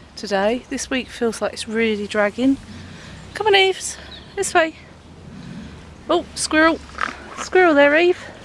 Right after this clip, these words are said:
Squirrel. Squirrel. Did you see it? She saw it. So I just thought I'd take Eve out, which is why I haven't gone to seated yoga, cause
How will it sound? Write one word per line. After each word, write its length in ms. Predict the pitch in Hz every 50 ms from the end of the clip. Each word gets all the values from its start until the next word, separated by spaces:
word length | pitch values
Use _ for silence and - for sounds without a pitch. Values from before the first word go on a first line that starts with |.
| - - - - - - - - - - - -
Squirrel. 460 | - - - - 381 370 359 370 359 - - - - - - - - - - - - - - - - - - - - - - -
Squirrel. 420 | - - - - 415 370 370 370 370 - - - - - - - - - - - - - - - - -
Did 80 | - -
you 60 | 302
see 240 | 277 - 359 349 349
it? 140 | 403 480 - - - - - - - - - - - - - - - - -
She 180 | - - 233
saw 320 | 233 - - - 180 185 180
it. 140 | 190 202 - - - - - - - - - - - - - - - - - - - - - - - - - - - - - - - - - - - - - -
So 120 | - - 214
I 20 |
just 160 | 202 226 -
thought 160 | - 233 -
I'd 100 | - 196
take 340 | - - 196 190 - - - - - - - - - - - - - - - - - - - -
Eve 260 | - 277 285 277 240 -
out, 160 | 202 180 -
which 160 | - 202 -
is 100 | 226 -
why 120 | - 254 240
I 20 |
haven't 200 | 226 214 226 190
gone 140 | - 208 208
to 80 | 202 -
seated 380 | - - 220 202 - 202 185
yoga, 360 | - 220 214 202 175 185 175
cause 340 | 175 - - 196 185 - -